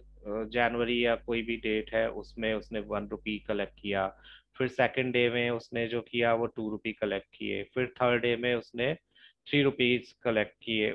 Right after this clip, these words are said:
मतलब save किए। तो ऐसे करके by the end of the month या last डे में उसके पास कितने पैसे होंगे, ठीक है, वो दो type से पूछ सकते हैं कि लास्ट डे में उसके पास कितने पैसे होंगे?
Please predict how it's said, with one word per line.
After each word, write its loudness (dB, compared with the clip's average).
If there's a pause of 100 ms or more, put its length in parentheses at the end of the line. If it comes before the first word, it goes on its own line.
मतलब -4
save -2
किए। -2 (380)
तो 6
ऐसे 6
करके 4
by 6
the 0 (100)
end 4
of 4 (120)
the 0 (120)
month -2 (300)
या 6
last 6
डे -2
में -2
उसके 0
पास 4
कितने -2
पैसे 0
होंगे, -4 (520)
ठीक -2
है, 6
वो 4
दो 4
type 6
से -8
पूछ -10
सकते -4
हैं -4
कि -6
लास्ट 4
डे 0
में -4
उसके -2
पास 4
कितने -6
पैसे -2
होंगे? -4